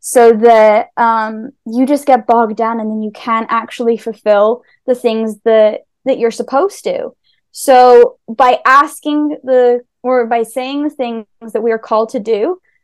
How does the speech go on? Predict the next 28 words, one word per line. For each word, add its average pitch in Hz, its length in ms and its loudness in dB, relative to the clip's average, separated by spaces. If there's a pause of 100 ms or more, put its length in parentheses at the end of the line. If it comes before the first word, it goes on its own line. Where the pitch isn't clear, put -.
(180)
when 240 360 0
we 269 140 0
are 262 120 4
looking 240 360 -6
at, 214 120 -12 (400)
are 226 160 2
we 226 80 2
trying 220 320 -8
to 233 120 -8
eliminate 220 360 -6
the 233 80 -8
hurry? 226 360 -4
We 240 160 -4
can 247 120 -4
look 233 160 -2
at 247 140 2
each 262 300 -6
thing 226 440 -6 (220)
saying, 233 320 -2
"Right, 226 260 2
is 220 260 -2
this 277 540 -2 (460)
going 240 320 4
to 233 200 -8
make 226 480 -6
me 226 560 -8 (560)
hurry 277 600 4 (460)
and 233 500 -2